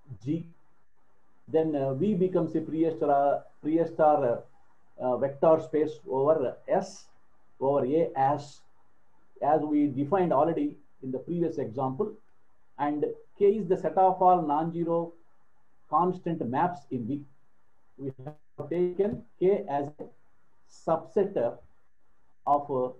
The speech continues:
non-zero and constant maps in V we have taken. And, uh,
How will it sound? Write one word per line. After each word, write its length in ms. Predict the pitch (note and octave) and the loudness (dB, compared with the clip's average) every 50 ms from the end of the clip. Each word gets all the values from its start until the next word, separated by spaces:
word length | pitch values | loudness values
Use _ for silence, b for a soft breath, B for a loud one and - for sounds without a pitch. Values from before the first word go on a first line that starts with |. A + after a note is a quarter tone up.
| - C3 C3+ - - | -10 -8 -8 -4 -2
non-zero 680 | F3+ F#3 F3+ E3+ E3 E3 E3+ F3 F3+ F#3 G3+ - - - | 0 0 0 0 -2 -2 -2 0 2 2 2 0 -2 -4
and 260 | C#3+ C#3+ C#3 C3+ - | -6 -6 -6 -6 -2
constant 600 | D3 D3 E3 F3 F3+ E3+ - - F3 E3 C#3+ C3 | 2 2 2 2 0 -2 -2 -4 -4 -2 -2 -2
maps 320 | B2+ D3+ F3 F#3+ F#3 - | 0 2 2 2 0 -2
in 140 | E3 C3 B2+ A#2+ | -4 -4 -4 -4
V 160 | C3+ C3+ - | -6 -8 -8
we 100 | C3 C3 B2 | -6 -6 -4
have 200 | C3+ B2+ B2+ - | -4 -4 -4 -2
taken. 400 | C#3+ C#3+ C#3+ C#3 B2 C3 C3 - - - - - - - - - | -4 -4 -2 -4 -6 -6 -8 -14 -18 -20 -20 -20 -20 -20 -14 -8
And, 240 | - D3 D#3 D#3 D#3 | -6 -6 -4 0 2
uh, 180 | D#3 D#3 D#3 | 2 2 2